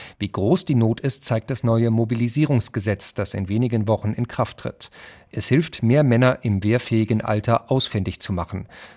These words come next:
Auch soll auf Ukrainer im Ausland offenbar künftig mehr Druck ausgeübt werden, in die Heimat zurückzukehren und dort die Armee zu verstärken.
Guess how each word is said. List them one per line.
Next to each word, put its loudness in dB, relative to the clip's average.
Auch 0
soll 0
auf 0
Ukrainer 0
im -2
Ausland 0
offenbar -2
künftig -4
mehr 2
Druck -2
ausgeübt -6
werden, 2
in -4
die 0
Heimat -2
zurückzukehren 0
und -4
dort -4
die -4
Armee 0
zu -8
verstärken. -6